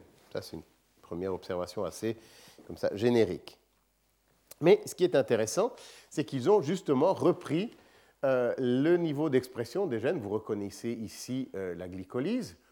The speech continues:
On part du glucose, on arrive, euh, au pyruvate lactate à travers toutes les échelles, les, les, les étapes. Et, euh, pour, euh, faciliter... et ils ont comparé les niveaux d'expression de ces gènes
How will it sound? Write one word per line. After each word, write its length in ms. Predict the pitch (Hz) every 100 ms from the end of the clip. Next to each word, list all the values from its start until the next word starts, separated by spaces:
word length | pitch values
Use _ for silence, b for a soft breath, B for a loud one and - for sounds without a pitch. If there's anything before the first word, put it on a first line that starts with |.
| b
On 100 | 104
part 280 | 98 120 113
du 120 | 104
glucose, 640 | 98 101 92 110 107 95 104
on 140 | 98
arrive, 380 | 92 95 92 80
euh, 240 | 85 -
au 200 | 87 76
pyruvate 640 | 82 95 95 90 95 85 -
lactate 560 | 80 76 - 117 175 -
à 60 | 87
travers 320 | - 87 -
toutes 200 | 101 -
les 200 | 87 78
échelles, 340 | - 123 180 -
les, 160 | 98 87
les, 380 | 87 80 78
les 220 | 67 80 87
étapes. 440 | - 180 - - B B B B B -
Et, 260 | 240 220 131
euh, 240 | 123 113 - - _ _ _ -
pour, 400 | 127 90 90 101
euh, 260 | 92 82 64 -
faciliter... 600 | - 117 - 120 120 - 135
et 40 |
ils 160 | 113 135
ont 60 |
comparé 640 | - 226 - 156 123 165 262 B B B B _ _ _ _ _ _ - -
les 180 | 135 185
niveaux 280 | 202 156
d'expression 560 | 131 127 - 131 - 147
de 100 | 104
ces 220 | - 110
gènes 340 | 98 156 233